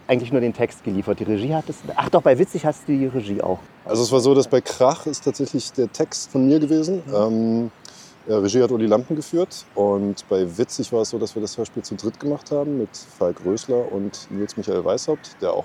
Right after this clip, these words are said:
Speaker 2: bei Cheap Dreams die Musik gemacht hat. Ähm,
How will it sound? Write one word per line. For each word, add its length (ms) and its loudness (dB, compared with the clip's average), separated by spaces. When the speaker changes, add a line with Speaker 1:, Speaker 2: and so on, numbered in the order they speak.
Speaker 2:
bei 200 -4
Cheap 260 -10
Dreams 460 -6
die 200 -4
Musik 360 -6
gemacht 260 -6
hat. 80 -4
Ähm, 500 2